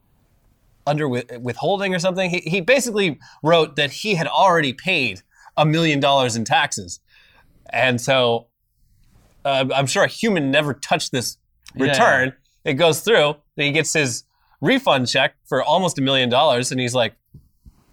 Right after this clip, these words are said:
Speaker 1: "It looks like I got away with it."
Speaker 2: Yeah.
Speaker 1: And then, uh, lived the two or three years of luxury, and then the I R S finally got around to the file, <laughs> and they're like, "Oh, well, <laughs> this guy's fucked."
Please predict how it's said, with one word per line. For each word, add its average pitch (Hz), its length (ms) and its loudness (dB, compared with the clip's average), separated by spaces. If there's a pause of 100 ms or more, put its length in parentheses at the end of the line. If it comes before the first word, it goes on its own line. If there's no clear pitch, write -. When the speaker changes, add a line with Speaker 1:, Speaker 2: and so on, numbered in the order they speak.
(180)
Speaker 1:
"It 113 80 -12
looks 135 240 -2
like 139 120 2
I 139 60 2
got 139 200 4
away 151 200 2
with 120 180 -4
it." 117 140 -6 (140)
Speaker 2:
Yeah. 120 360 -2
Speaker 1:
And 120 220 0
then, 131 280 0
uh, 120 180 2
lived 139 280 -2
the 131 280 -4 (240)
two 156 200 -2
or 147 80 -2
three 143 280 -4
years 151 300 -4
of 113 300 -4 (720)
luxury, 170 520 0
and 131 160 0
then 131 400 -2 (800)
the 131 140 0
I 139 160 2
R 135 140 4
S 135 180 -2
finally 139 280 0
got 127 140 2
around 131 240 2
to 131 40 -4
the 117 80 -4
file, 135 260 2
<laughs> - 20 -4
and 175 100 -4
they're 113 80 -4
like, 104 140 -4
"Oh, 151 200 2
well, 110 320 -4
<laughs> - 1400 -12
this 135 180 -8
guy's 104 280 -4
fucked." 98 340 -8